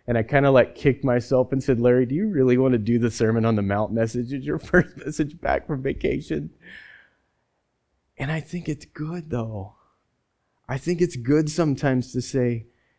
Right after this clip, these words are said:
"Hey, am I really in a humble position? Like, am I really in a position to love others? And God, like, use me to love, like, our people in this city, in this town."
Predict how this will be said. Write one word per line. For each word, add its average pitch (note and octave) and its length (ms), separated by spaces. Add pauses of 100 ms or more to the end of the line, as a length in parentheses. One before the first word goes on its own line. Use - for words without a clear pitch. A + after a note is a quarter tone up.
(100)
"Hey, F3 280
am B2+ 120
I D#3+ 120
really C#3+ 480
in C3+ 80
a C3 80
humble C3 320
position? A#2 560 (1300)
Like, C3+ 180
am D3 140
I D3 80
really C#3+ 640
in C3 120
a B2+ 60
position B2+ 540
to B2 100
love A2+ 280
others? A2 520 (880)
And C3 160
God, C#3 420
like, A#2+ 240
use A#2+ 560
me A2+ 200
to G#2+ 100
love, A#2 520
like, A#2 340 (340)
our B2 240
people B2 480
in G#2+ 120
this G2+ 160
city, A#2+ 380
in G#2 120
this F#2+ 180
town." A#2 340